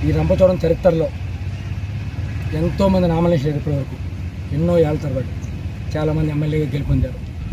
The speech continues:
కానీ ఈవేళ నామినేషన్గా, ధనలక్ష్మి గారు నామినేషన్కి వచ్చిన జనం ఈ రంపచోడవరం చరిత్రలోనే ఎప్పుడు కూడా ఏ ఎమ్మెల్యేకి కూడా ఇంత జనం రాలే. ఈవేళ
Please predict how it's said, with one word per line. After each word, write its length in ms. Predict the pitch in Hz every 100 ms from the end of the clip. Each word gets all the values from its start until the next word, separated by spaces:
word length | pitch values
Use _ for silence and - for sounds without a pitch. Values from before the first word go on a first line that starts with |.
| - - - -
కానీ 240 | 151 165 185 - - - - - - - - - 285
ఈవేళ 260 | 156 190 196 175
నామినేషన్గా, 460 | 190 202 156 185 156
ధనలక్ష్మి 440 | 160 180 170 180
గారు 120 | 175 165
నామినేషన్కి 400 | 160 170 156 165 160
వచ్చిన 260 | - 151 135
జనం 220 | 165 165 - - - - - - - -
ఈ 60 | 302 147
రంపచోడవరం 600 | 165 190 - - 185 185 -
చరిత్రలోనే 680 | 160 190 - 214 202 196 165 - - - - - - - - 131 151 180
ఎప్పుడు 360 | 196 - 240 214
కూడా 160 | 202 180 - - - - - 131 147
ఏ 40 | 180 196
ఎమ్మెల్యేకి 440 | 202 214 214 196 190
కూడా 160 | 180 160 - - -
ఇంత 100 | 131 143 127
జనం 200 | 147 135
రాలే. 220 | 143 151 - - - - - - - - - - - -
ఈవేళ 220 | 139